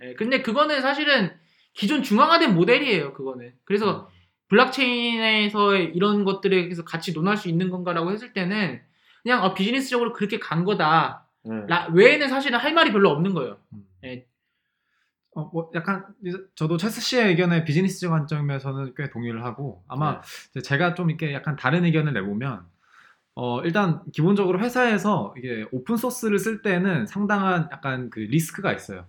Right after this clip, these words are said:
Speaker 3: 어떤 리스크가 있냐면 그 프로그램이 잘못됐을 때 누가
Speaker 2: 음.
Speaker 3: 유지 보수를 해줄 것인가에
Speaker 1: 음.
Speaker 2: 네.
Speaker 3: 대한 이제 그런 생각들이 있는데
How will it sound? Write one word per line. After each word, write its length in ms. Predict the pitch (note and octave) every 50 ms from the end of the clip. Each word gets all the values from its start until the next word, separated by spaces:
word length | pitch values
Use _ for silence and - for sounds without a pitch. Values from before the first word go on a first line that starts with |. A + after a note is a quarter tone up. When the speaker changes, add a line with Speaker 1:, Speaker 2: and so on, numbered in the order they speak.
| _ _
Speaker 3:
어떤 280 | - A2+ - E3 D#3+
리스크가 340 | C3+ A2+ A2 - - C#3 C3
있냐면 480 | A2 G#2+ G#2 G2+ A2 C#3 C3 G#2+ F2+ F2+ _ _ _ _ _ _
그 160 | - C#3+ C3+
프로그램이 500 | - - A#3 C4+ B3 B3+ A#3+ A#3+ A3 G#3
잘못됐을 680 | E3 - - A#2+ C3+ D#3 F#3 F#3+ F#3+ F3+ - - C3+ G#2+
때 240 | - C#3 C3 G#2+ F2+
누가 220 | F2+ A#2 B2+ F3 F#3
Speaker 2:
음. 60 | D#3
Speaker 3:
유지 220 | B2 A2 A2+ A2+
보수를 300 | A2 A2+ A2 - A#2 G#2
해줄 160 | - - B2+
것인가에 380 | A#2+ - - - G#2 F#2+ - E2 - _
Speaker 1:
음. 200 | A#2 A2 G#2+ G2+ G2+
Speaker 2:
네. 280 | G#2+ G#2 B2+ D3 C#3+
Speaker 3:
대한 360 | A2+ C3 B2 A#2+ A#2 A2+ G#2+ G#2
이제 160 | G2+ G#2+ G2+
그런 440 | - - - A#2 A2+ A2 G#2+ G#2+ G#2
생각들이 460 | - - D3 D3 D#3+ D#3+ - D3 D3+
있는데 500 | A#2+ G2 F#2+ F#2+ F#2+ G#2 B2+ A2 F#2 F2